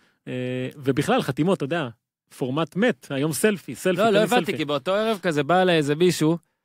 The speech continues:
Speaker 2: ואומר לי, "אחי, אתה יכול לזייף פה חתימה של", לא, אבל, שמע, זה מדהים. אה, כאילו, מדהים.
Speaker 1: מדהים.
Speaker 2: מדהים שהוא זכר, הלך, יו, אחרי
Speaker 1: תקשיבו,
Speaker 2: זה.
Speaker 1: מ-, זה מ-, זה
Speaker 2: קודם כל, אתה
Speaker 1: ממוסגר.
Speaker 2: יודע, זה המקום אולי לפתוח את זה, וזה, אנחנו עכשיו מסיימים, באמת, אני מתנצל, כן,
Speaker 1: כן.
Speaker 2: אבל...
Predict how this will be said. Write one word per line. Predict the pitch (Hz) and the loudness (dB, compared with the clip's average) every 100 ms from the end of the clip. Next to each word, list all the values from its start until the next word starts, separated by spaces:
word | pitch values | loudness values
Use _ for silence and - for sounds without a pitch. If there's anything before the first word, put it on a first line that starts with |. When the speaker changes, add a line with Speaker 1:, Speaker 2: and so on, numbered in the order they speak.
| _ _ - | _ _ -6
Speaker 2:
ואומר | 117 135 160 160 | 2 2 4 2
לי, | 160 143 | 4 2
"אחי, | 123 180 | 2 2
אתה | 156 135 | 2 2
יכול | 143 | 0
לזייף | 135 147 143 | 0 0 -2
פה | 139 | -4
חתימה | 131 139 143 | -4 0 0
של", | 143 123 | -2 -2
לא, | 147 | 2
אבל, | 127 117 120 | 2 0 -6
שמע, | 151 131 | -2 -2
זה | 110 107 107 110 | -2 -6 -10 -12
מדהים. | 110 104 95 87 - | -10 -8 -8 -12 -14
אה, | 117 | -6
כאילו, | - 147 147 110 | 2 2 2 -2
מדהים. | 127 143 247 127 - _ | -2 2 2 0 -6 _
Speaker 1:
מדהים. | 139 120 120 | -4 -2 0
Speaker 2:
מדהים | 143 | 0
שהוא | 180 190 | 0 -2
זכר, | 123 - 196 175 | -2 0 0 0
הלך, | 123 165 202 151 | 0 0 0 -2
יו, | 139 | -4
אחרי | 139 | -4
Speaker 1:
תקשיבו, | 131 170 151 151 | 2 4 4 2
Speaker 2:
זה. | - | -2
Speaker 1:
מ-, | 135 139 | -2 0
זה | 135 | 2
מ-, | 139 143 139 147 | 2 2 0 -2
זה | 139 | 2
Speaker 2:
קודם | 262 302 | 4 6
כל, | 277 | 6
אתה | 180 | 4
Speaker 1:
ממוסגר. | 160 208 | 4 4
Speaker 2:
יודע, | 226 - _ _ - | 2 0 _ _ -6
זה | 131 | 0
המקום | 196 202 196 | 2 2 2
אולי | 196 143 | 2 2
לפתוח | 123 175 170 | 0 0 0
את | 147 | 0
זה, | 123 | 0
וזה, | 120 123 127 120 | 2 2 2 2
אנחנו | 117 | -2
עכשיו | 117 - | -4 -4
מסיימים, | 143 123 107 104 | -4 -4 -6 -6
באמת, | 104 120 110 | -4 -4 -4
אני | 98 | -8
מתנצל, | 98 107 - 113 - | -10 -12 -8 -8 -8
כן, | - 117 | -6 -2
Speaker 1:
כן. | |
Speaker 2:
אבל... | 139 101 | -2 -4